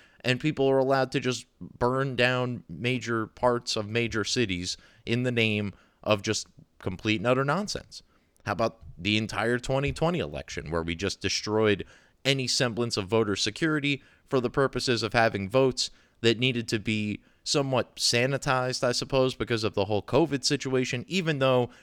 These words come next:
we had primaries during covid and there was no massive spread, 'cause as we all know now,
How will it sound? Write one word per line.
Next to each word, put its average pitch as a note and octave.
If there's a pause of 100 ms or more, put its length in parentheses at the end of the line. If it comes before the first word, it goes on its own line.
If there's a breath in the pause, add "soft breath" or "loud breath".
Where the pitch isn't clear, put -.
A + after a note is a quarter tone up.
we A2
had C3+
primaries A#2+
during E3+
covid F#2 (280 soft breath)
and D3
there C#3+
was C3+
no C3
massive A2+
spread, F#2+ (200 soft breath)
'cause A#2+
as G#2+
we G#2
all G2
know F#2
now, F2